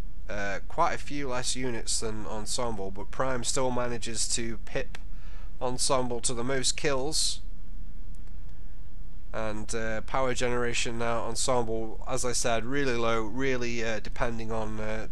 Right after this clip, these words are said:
the rest of his team's overflow. I enjoyed that. That was good. Um, player of the match. It's a difficult one, who to give player of the match to there.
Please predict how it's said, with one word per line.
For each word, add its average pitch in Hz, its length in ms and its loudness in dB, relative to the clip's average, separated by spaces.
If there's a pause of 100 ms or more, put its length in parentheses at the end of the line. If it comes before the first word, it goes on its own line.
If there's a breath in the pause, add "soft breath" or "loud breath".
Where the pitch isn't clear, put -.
the 117 80 0
rest 120 260 0
of 123 80 -2
his 113 160 -2
team's 120 400 0
overflow. 117 600 0 (1700 loud breath)
I 160 60 2
enjoyed 190 280 4
that. 190 320 6
That 170 120 4
was 165 140 2
good. 175 340 4 (640 loud breath)
Um, 151 600 2 (680 loud breath)
player 180 300 6
of 165 100 4
the 165 80 4
match. - 560 4 (720 loud breath)
It's - 160 2
a 156 40 2
difficult 156 440 2
one, 147 220 4
who 151 120 2
to - 140 0
give 143 240 0
player 147 260 2
of 143 60 2
the 143 60 2
match 143 320 0
to 139 180 0
there. 143 300 2